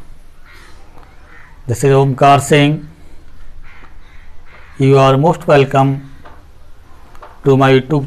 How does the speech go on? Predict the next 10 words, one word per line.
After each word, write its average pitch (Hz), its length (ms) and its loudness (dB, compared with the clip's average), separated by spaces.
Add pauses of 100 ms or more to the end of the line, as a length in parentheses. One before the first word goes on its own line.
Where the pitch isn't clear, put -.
channel, 123 380 4
The 123 100 4
OK 127 220 0
Miracle 127 460 2
of 127 200 2
English। 131 360 0 (1400)
गाइस, 147 300 2
मेहनत 131 320 2
करते 143 380 0
रहिए, 147 360 2